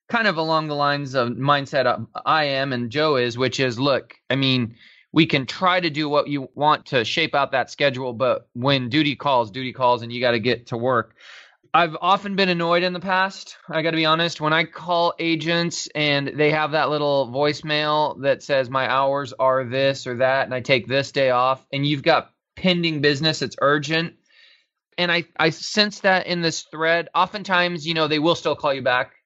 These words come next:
They're trying to set that expectation for the non-urgent stuff, but this is urgent, and so they will call you back. When they don't, and it is urgent, it is really annoying that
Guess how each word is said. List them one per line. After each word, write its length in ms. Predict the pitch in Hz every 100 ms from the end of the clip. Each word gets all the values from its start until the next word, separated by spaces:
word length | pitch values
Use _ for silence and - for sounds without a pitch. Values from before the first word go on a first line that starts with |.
| _
They're 180 | 147 143
trying 280 | - 175 165
to 80 |
set 260 | 143 170 156
that 220 | 147 127
expectation 680 | 143 151 170 135 156 147 156
for 180 | 147 139
the 100 | 131
non-urgent 600 | 135 135 131 135 131 147
stuff, 260 | - 147 147
but 100 | 117
this 200 | 139 135
is 80 | 123
urgent, 260 | 135 139
and 100 | 123
so 120 | 123
they 100 | 127
will 140 | 123 131
call 160 | 131
you 80 | 120
back. 240 | 127 123 - - - - 170
When 160 | 214
they 160 | 226 240
don't, 400 | 175 170 185 -
and 140 | 160
it 100 | 156
is 180 | 156 151
urgent, 520 | 160 160 147 165 160 -
it 120 | 160
is 220 | 165 190 170
really 300 | 170 165 156
annoying 380 | 139 139 143
that 180 | 135 120